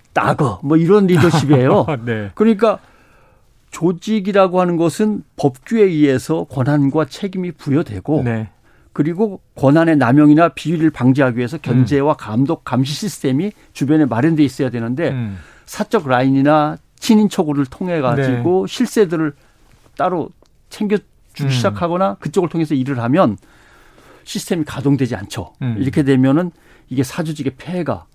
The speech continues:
Speaker 1: 커지는 거죠. 이거 조심해야
Speaker 2: 네.
Speaker 1: 됩니다. 어, 언론은 이걸 감시해야 되는 거죠.
Speaker 2: 감시해야 된다.
Speaker 1: 예.
Speaker 2: 덥석덥석 받았을 일이 아니다.
Speaker 1: 그렇습니다.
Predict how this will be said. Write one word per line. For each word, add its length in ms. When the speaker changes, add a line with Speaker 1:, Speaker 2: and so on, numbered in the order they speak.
Speaker 1:
커지는 400
거죠. 200
이거 100
조심해야 440
Speaker 2:
네. 40
Speaker 1:
됩니다. 220
어, 100
언론은 360
이걸 160
감시해야 420
되는 220
거죠. 100
Speaker 2:
감시해야 340
된다. 400
Speaker 1:
예. 320
Speaker 2:
덥석덥석 720
받았을 440
일이 140
아니다. 440
Speaker 1:
그렇습니다. 360